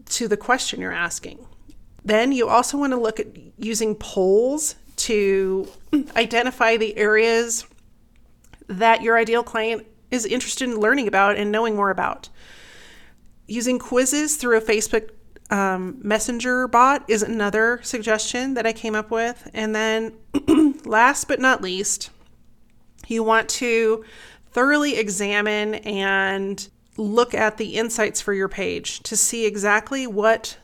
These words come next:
the people that are interacting with your page or that have followed or liked your page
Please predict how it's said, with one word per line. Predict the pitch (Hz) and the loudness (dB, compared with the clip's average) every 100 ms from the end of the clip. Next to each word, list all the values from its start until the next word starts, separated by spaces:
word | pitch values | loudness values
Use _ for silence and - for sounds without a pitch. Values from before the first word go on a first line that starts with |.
| - | -6
the | 220 | -4
people | - 220 214 202 202 | -4 -4 -2 -2 -2
that | 190 202 - | 0 -2 0
are | 190 190 196 196 | 0 2 0 0
interacting | - 233 240 214 214 | -4 -2 0 0 -4
with | 196 180 | -6 -4
your | 196 | -6
page | - 196 185 185 - | -4 -6 -6 -6 -6
or | 190 | -4
that | 190 196 | -2 -4
have | 196 196 | -6 -4
followed | 208 208 208 | -2 0 0
or | 196 | -2
liked | 190 247 294 | -2 -2 -2
your | 202 | -6
page | 196 190 180 180 - | -4 -8 -8 -10 -12